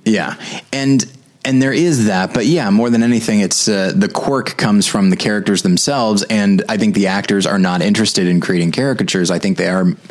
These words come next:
making fully developed characters, and I think, um, I think, I, I think all the actors are doing great work. I think Joaquin Phoenix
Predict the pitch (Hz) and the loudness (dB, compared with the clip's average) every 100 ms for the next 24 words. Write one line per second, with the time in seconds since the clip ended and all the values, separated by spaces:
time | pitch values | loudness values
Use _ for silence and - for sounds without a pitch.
0 | - - - - 101 - 92 - 107 98 | -16 -16 -10 -4 -2 0 0 0 0 2
1 | 90 92 92 87 - - 92 90 92 92 | 2 0 0 -2 -4 -4 -2 -2 0 0
2 | 92 92 95 90 - - - - - - | 0 0 0 -2 -2 -16 -16 -18 -18 -8
3 | 95 92 90 87 87 - _ - 139 170 | -4 0 2 2 2 -2 _ -6 -2 -2
4 | 165 143 - 147 151 131 117 110 107 110 | -2 -6 -4 -2 0 0 2 0 0 -2
5 | 107 95 92 98 92 92 90 92 90 90 | -2 2 2 2 2 2 0 0 0 0
6 | 101 95 92 - 95 - 98 92 - - | 0 0 -2 0 0 2 0 0 0 -4